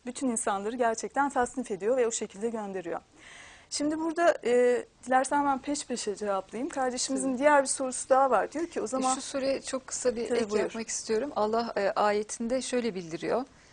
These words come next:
Speaker 2: bize. Mülk suresi, e, ikinci ayette, şeytandan Allah'a sığınırım. "O amel, davranış ve eylem bakımından hanginizin daha iyi ve güzel olacağını denemek için ölümü ve hayatı yarattı.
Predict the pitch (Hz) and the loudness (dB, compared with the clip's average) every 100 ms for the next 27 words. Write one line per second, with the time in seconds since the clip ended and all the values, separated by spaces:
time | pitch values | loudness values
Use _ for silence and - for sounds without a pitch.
0 | - _ - 185 202 240 226 240 - - | -20 _ -10 -2 0 0 0 0 -2 -2
1 | 208 190 - 240 294 - _ - _ - | 2 2 2 0 0 -4 _ -20 _ -4
2 | 185 190 - 226 214 190 185 170 - 170 | -2 -2 -4 -2 4 6 6 4 0 -4
3 | 196 190 196 202 190 196 208 214 208 185 | -2 0 -2 0 0 2 4 4 2 -4
4 | 170 170 240 - _ _ _ - 294 - | -6 -4 -6 -8 _ _ _ 6 6 8
5 | 254 262 302 311 220 240 269 311 - 220 | 8 8 6 8 10 10 6 0 0 2
6 | 226 262 302 233 - 196 190 196 277 - | 6 6 4 0 -2 -6 -2 0 0 -2
7 | - 285 339 302 240 214 294 240 233 269 | -2 0 2 2 0 0 -2 2 2 2
8 | 311 233 202 202 220 277 226 196 190 185 | 0 0 -2 -2 2 2 2 0 -2 -2
9 | 180 220 240 269 269 - 294 359 - _ | 0 2 2 0 -2 -2 -4 -4 -18 _
10 | 226 240 262 349 302 269 254 240 233 - | 0 2 2 0 2 2 4 4 4 4
11 | 214 175 151 - - | 6 6 4 -2 -8